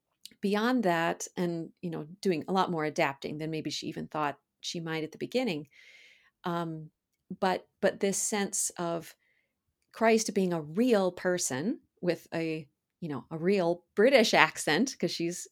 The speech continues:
very aware of her own audience. And then for the disciples, um, she gave them different, uh, regional accents around the U K. So some of them had northern accents,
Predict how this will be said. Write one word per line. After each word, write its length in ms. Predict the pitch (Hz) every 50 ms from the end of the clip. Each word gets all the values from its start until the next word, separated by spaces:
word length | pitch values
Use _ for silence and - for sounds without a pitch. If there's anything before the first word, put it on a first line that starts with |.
| _
very 200 | - 160 180 196
aware 280 | 196 180 175 170 170 175
of 100 | 165 -
her 320 | - - - 196 185 190
own 360 | 190 175 170 170 170 170 180 -
audience. 540 | 170 165 156 151 139 143 143 185 226 - - _ _ - - - - - _ _ _ _ _ _ -
And 160 | 214 214 220
then 420 | 233 233 233 233 233 226 226 - _ _ _ -
for 100 | 233 226
the 100 | 220 208
disciples, 880 | 196 208 202 - 277 294 302 277 - 190 165 151 160 165 175 - - - _ -
um, 420 | 196 185 185 185 185 180 180 208 - _ _
she 220 | - - - 247
gave 300 | 220 226 208 190 180 170
them 400 | 175 208 233 262 269 262 262 254 - _ _ _ _ _ _ -
different, 600 | 214 220 220 - 196 185 180 - - - - - _ -
uh, 140 | 185 175 175
regional 480 | 208 233 277 285 269 240 208 175 151 -
accents 640 | - - - - - - - - - - - -
around 200 | - 160 156 147
the 80 | 147 147
U 80 | 143
K. 220 | 139 - 139 - -
So 260 | - - 160 151 151 - - - - - - _ _
some 300 | - - - 240 233 240
of 160 | 247 240 226
them 300 | 220 226 233 226 233 233
had 520 | 220 202 - 185 175 170 170 165 165 - 175
northern 500 | 175 175 190 208 220 233 233 240 240 -
accents, 680 | - 214 226 226 - - - 226 226 233 - - -